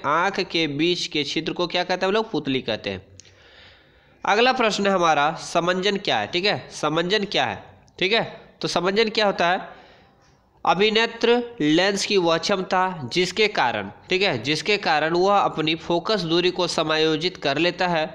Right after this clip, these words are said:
उसे लेंस का समंजन क्षमता कहते हैं या फिर समंजन कहते हैं, ठीक है। यानी कहने का मतलब क्या है, अभिनेत्र लेंस की, ठीक है, अभिनेत्र लेंस की वह क्षमता जिसके कारण वह अपनी फोकस दूरी को समायोजित कर लेते हैं, अपनी फोकस दूरी को कंट्रोल कर लेता है, ठीक है,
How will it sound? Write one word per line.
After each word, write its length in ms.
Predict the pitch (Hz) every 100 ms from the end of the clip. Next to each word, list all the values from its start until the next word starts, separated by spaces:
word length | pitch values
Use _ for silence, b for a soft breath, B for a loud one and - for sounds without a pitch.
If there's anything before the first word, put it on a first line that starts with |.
| -
उसे 240 | 156 151 165
लेंस 320 | 156 165 160
का 120 | 165 160
समंजन 600 | - 139 139 135 165 196 - -
क्षमता 420 | - 156 160 196
कहते 280 | 185 151 147
हैं 40 |
या 60 | 139
फिर 120 | 151
समंजन 500 | - 143 139 147 143
कहते 280 | 120 107 107
हैं, 100 | 101
ठीक 120 | 175
है। 200 | 202 202 -
यानी 160 | 151 180
कहने 320 | 185 170 180
का 60 | 185
मतलब 260 | 180 170 160
क्या 160 | 147
है, 120 | 170 B B B B -
अभिनेत्र 540 | 143 190 214 233 196
लेंस 360 | 175 151 147 -
की, 220 | 131 151 180
ठीक 120 | 185 185
है, 60 |
अभिनेत्र 380 | 160 170 196 202
लेंस 240 | 170 160
की 80 | -
वह 160 | 165 180
क्षमता 360 | 180 147 147 139
जिसके 320 | 156 160 196
कारण 440 | 175 147 120 135
वह 580 | 147 170 175 147 - - - - _ _ _ _
अपनी 380 | 143 160 180 165
फोकस 440 | 156 180 175 214 170
दूरी 260 | 170 175 156
को 200 | 143 139
समायोजित 640 | 151 156 160 165 175 208
कर 160 | - 175
लेते 220 | 156 143
हैं, 60 | 139
अपनी 120 | 160
फोकस 300 | 165 165 180
दूरी 180 | 165 160
को 120 | 156
कंट्रोल 280 | 151 160 180
कर 120 | 170
लेता 220 | 143 135
है, 60 | 139
ठीक 140 | 190
है, 120 | 190